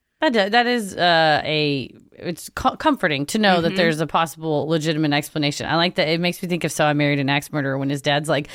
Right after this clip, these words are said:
Speaker 1: "Get me the paper," and it's the Weekly World News. <laughs> Like, I, I was listening to a commentator, and you're like,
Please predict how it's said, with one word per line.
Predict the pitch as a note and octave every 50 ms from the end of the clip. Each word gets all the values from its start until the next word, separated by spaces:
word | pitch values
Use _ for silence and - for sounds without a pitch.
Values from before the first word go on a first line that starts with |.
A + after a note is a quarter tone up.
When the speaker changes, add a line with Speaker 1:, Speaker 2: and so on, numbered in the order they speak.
| - - -
Speaker 1:
"Get | G3+ - - -
me | E4 D#4+
the | C#4+ D4 C4+
paper," | - - B3 A#3+ C4 C4 -
and | C#4 G#3 G3 G#3+ A3+ - A3 G3+
it's | G#3 G3 -
the | - A#3
Weekly | F#3 G3 G3 - G#3+ G3+
World | F3+ E3+ F#3 F#3+ B3+ D#4
News. | G3+ A#3+ - - D4 - D#4+ E4 B3 - -
<laughs> | F4 - - A#4+ D#4+ - - G3+ - - - - - B4 A#4+ A4 - -
Like, | D#4+ C#4+ B3+ A#3 -
I, | - A#3+ B3 A#3 - - - - -
I | F#3 G#3
was | G3 G3 F#3+ - - -
listening | F3 F3 F3 - - D#3+ D3 D3 D3+ D#3
to | - - D#3+ D3+
a | C#3+
commentator, | C#3 - - E3 D#3 D#3+ D3 D3 - - D3+ C3+ C#3 C3+
and | C#3+ - F#3 -
you're | G3+ - -
like, | D3+ D3 C#3 -